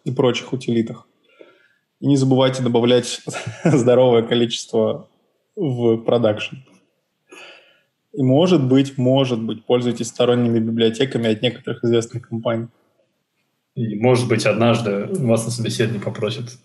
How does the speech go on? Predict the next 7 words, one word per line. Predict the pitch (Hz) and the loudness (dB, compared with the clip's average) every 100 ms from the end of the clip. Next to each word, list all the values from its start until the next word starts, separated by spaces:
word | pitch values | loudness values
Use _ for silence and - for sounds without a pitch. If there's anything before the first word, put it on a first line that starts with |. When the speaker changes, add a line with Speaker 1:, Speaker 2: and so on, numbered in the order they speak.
| - | -12
Speaker 2:
о | 117 | -6
метапрограммировании | 107 - 117 110 107 101 107 | -6 -6 -8 -4 -4 -4 -8
что-нибудь | - 127 110 120 - _ _ _ _ 285 | -10 -10 -8 -8 -12 _ _ _ _ -14
Speaker 1:
Да. | 190 135 131 131 | -8 -4 -2 -2
Speaker 2:
показать. | 131 - - 156 160 151 151 - _ _ _ _ _ _ _ - _ _ _ _ _ - _ _ - | -2 -4 -8 -12 -14 -10 -10 -10 _ _ _ _ _ _ _ -20 _ _ _ _ _ -20 _ _ -12
Speaker 1:
Что, | - 185 | 0 2
друзья, | 151 139 120 117 | 4 4 2 -2